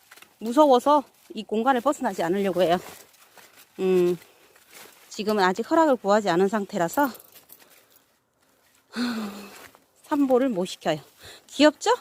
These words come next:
우리 똘똘이. 똘똘아, 똘똘아. 오, 이게 진돗개인지 뭔지는 모르겠어요. 오, 사람을 너무 좋아합니다.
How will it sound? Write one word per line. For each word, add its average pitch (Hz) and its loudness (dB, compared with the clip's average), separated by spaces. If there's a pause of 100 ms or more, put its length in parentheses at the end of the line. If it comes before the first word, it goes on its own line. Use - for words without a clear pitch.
(180)
우리 247 -6
똘똘이. 262 -4 (1200)
똘똘아, 311 2
똘똘아. 214 -2 (880)
오, 359 6
이게 185 0
진돗개인지 214 4 (1000)
뭔지는 214 4
모르겠어요. 165 2 (180)
오, 392 6 (880)
사람을 240 2
너무 349 6
좋아합니다. 220 2